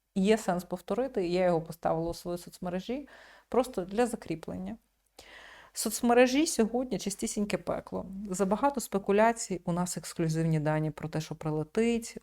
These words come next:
ось вам відео трупів, хибні надії і паразитування на глибоких емоційних травмах.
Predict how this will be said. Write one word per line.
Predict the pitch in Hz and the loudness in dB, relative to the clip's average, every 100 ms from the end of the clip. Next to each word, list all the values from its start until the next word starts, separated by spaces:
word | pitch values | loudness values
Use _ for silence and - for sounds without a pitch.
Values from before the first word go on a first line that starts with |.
| - | -4
ось | 147 - | -4 0
вам | 151 | -2
відео | 147 156 160 165 | 0 -2 -2 -2
трупів, | 165 247 240 233 190 - _ _ | 0 2 0 0 -6 -6 _ _
хибні | - 175 151 151 | 2 2 4 0
надії | 151 151 214 233 190 | -2 -2 -2 0 0
і | |
паразитування | - 165 170 170 175 214 196 | 0 -2 -2 -4 -2 0 0
на | 165 | -2
глибоких | 165 160 185 180 - | -2 -2 -4 -6 -6
емоційних | 160 160 180 175 170 | -6 -4 -4 -6 -4
травмах. | - 175 170 190 - | -2 0 -2 -6 -10